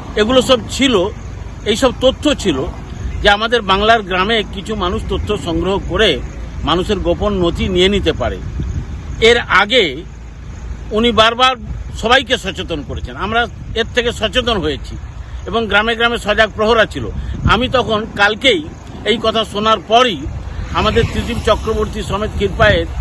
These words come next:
অন্যান্য সহকর্মীদের চন্দ্রকোনার সচেতন করে বলেছি থানায় অভিযোগ দায়ের করো। ওরা অভিযোগ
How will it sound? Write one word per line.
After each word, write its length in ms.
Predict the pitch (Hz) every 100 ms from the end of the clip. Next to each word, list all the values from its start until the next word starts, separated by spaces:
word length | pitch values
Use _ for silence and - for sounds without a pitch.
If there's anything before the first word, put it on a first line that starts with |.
| - -
অন্যান্য 340 | 175 196 214 226 202
সহকর্মীদের 580 | 190 190 214 214 220 214
চন্দ্রকোনার 540 | - 196 202 202 208 196 - - -
সচেতন 380 | 170 175 208 220 208
করে 120 | 208
বলেছি 320 | 190 202 202 233
থানায় 280 | 175 185 196
অভিযোগ 240 | 196 233 202
দায়ের 200 | 175 156
করো। 160 | - 143
ওরা 140 | 175 196
অভিযোগ 200 | 190 202